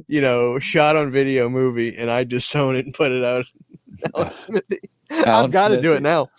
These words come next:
Speaker 1: I have to do that now. Are you kidding me? <laughs>
Speaker 2: That'd be hilarious. Yeah.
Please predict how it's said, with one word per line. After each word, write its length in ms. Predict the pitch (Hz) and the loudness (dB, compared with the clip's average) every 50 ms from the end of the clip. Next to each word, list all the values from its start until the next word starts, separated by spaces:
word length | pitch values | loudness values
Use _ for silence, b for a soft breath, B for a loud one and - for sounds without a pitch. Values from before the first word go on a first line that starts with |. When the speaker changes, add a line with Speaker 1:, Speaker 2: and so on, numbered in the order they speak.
| - - | -8 -2
Speaker 1:
I 140 | - 170 185 - - | 0 0 0 2 0
have 200 | 214 214 220 - - | -2 -2 -2 -4 -6
to 100 | - 165 | -6 -6
do 200 | 143 139 139 131 | -4 -2 -2 -2
that 220 | 120 117 117 113 117 | 0 0 -2 -2 -2
now. 260 | 120 113 110 110 113 | -4 -4 -4 -4 -4
Are 80 | 117 135 | -2 -2
you 120 | 151 156 | -2 -2
kidding 360 | - - 180 170 170 185 190 | -2 -2 -2 0 0 -2 -4
me? 180 | 190 190 202 - - _ 427 | -4 -4 -4 -6 -8 _ -10
<laughs> 180 | 453 233 - - | -10 -10 -6 0
Speaker 2:
That'd 200 | 110 107 101 - | 0 0 0 2
be 80 | - - | 0 0
hilarious. 760 | 107 101 95 98 98 104 104 104 98 92 92 90 - - - | 0 0 0 0 0 0 -2 -4 -4 -6 -8 -10 -14 -20 -16
Yeah. 400 | - 95 101 104 104 98 92 90 | -10 -6 -4 -2 -2 -2 -4 -6